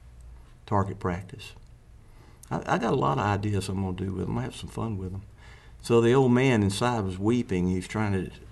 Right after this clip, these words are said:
determine, "What can I do to save these birds?"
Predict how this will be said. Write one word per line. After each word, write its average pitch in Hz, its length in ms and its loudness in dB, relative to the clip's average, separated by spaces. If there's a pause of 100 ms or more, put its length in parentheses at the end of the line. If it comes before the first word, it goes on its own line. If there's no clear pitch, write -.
determine, 104 580 -2
"What 101 260 -2
can 95 180 -2
I 90 60 -2
do 101 200 0
to 92 80 -4
save 95 340 0
these 85 180 -4
birds?" 95 540 0